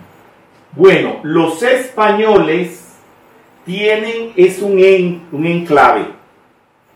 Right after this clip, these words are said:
del rayo violeta en el Escorial, pero no es retiro etérico. Enclave es que hay un rayo, como la palabra enclave lo sim-, lo simboliza,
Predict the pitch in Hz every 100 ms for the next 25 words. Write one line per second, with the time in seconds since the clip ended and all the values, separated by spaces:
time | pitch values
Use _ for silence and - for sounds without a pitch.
0 | _ 123 127 127 143 147 175 180 170 156
1 | 151 - - - 117 104 101 - 113 120
2 | 107 - - _ _ _ 123 110 113 113
3 | 120 120 113 117 117 151 - - - -
4 | - _ - 139 135 135 185 202 202 190
5 | 190 - 196 214 262 - _ _ _ 143
6 | 165 185 185 175 - 185 196 - - 240
7 | 247 - _ _ _ _ _ _ _ _
8 | - 262 285 269 262 254 254 254 - 226
9 | 233 240 233 - - - 156 160 165 190
10 | 175 170 208 294 -